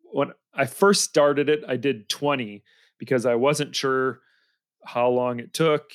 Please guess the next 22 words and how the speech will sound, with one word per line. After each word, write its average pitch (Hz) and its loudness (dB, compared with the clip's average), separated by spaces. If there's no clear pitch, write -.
You 127 -16
know, 120 -10
you 127 -2
have 127 -8
to 120 -6
run 131 -2
four 139 2
different 123 -6
solutions, 139 -2
wash 135 0
them. 131 -6
So 127 -2
it, 143 -2
it 147 -2
takes 180 0
a 139 2
little 139 0
bit 127 -6
more 123 -4
activity 156 -4
and 113 -6
patience 156 -2